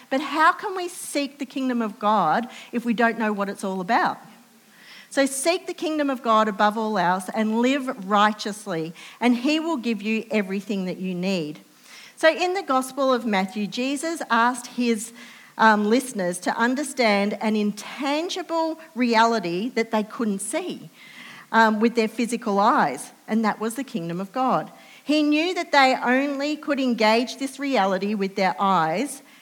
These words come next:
um, the eyes of their hearts. So he chose to use stories,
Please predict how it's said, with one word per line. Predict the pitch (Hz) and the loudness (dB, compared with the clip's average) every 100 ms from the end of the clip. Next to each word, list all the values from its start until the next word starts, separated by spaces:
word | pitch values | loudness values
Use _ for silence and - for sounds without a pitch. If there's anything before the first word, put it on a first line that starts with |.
| - | -10
um, | - 202 196 190 190 | 2 4 2 -2 -6
the | 208 | 0
eyes | 196 190 | 2 0
of | 196 175 | -4 -4
their | 165 | -4
hearts. | - 254 190 139 - - - _ _ _ _ _ _ - _ | -2 -4 -2 -4 -8 -18 -18 _ _ _ _ _ _ -20 _
So | - 254 | -2 0
he | 254 262 | 0 -2
chose | - 277 254 311 - | -4 0 2 0 -4
to | 349 | -8
use | 262 196 190 196 | -4 -2 -2 -4
stories, | - - 277 311 208 151 156 - | -10 -6 -2 -2 -2 -4 -8 -14